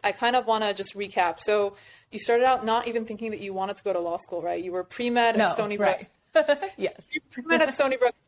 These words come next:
Speaker 1: full scholarship, room and board, everything
Speaker 2: Yep.
Speaker 1: covered. And then you decided to do a fifth year that ended up putting you, I think, slightly, in, was that slightly
Speaker 2: Yes.
Speaker 1: in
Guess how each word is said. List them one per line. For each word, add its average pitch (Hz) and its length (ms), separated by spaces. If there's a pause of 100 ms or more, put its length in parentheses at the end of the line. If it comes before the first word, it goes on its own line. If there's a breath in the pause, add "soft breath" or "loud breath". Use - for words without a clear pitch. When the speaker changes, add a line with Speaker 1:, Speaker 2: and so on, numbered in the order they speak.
Speaker 1:
full 294 220
scholarship, 240 760
room 233 160
and 247 140
board, 220 320
everything 233 380
Speaker 2:
Yep. 220 60
Speaker 1:
covered. 220 460 (400 loud breath)
And 233 120
then 233 100
you 233 80
decided 220 340
to - 80
do 220 140
a 208 40
fifth 247 380
year 208 320
that 202 180
ended 202 200
up 202 140
putting 208 280
you, 196 240
I - 80
think, 226 240
slightly, 247 840
in, 226 220
was 208 120
that 202 140
slightly 214 280
Speaker 2:
Yes. 196 140
Speaker 1:
in - 0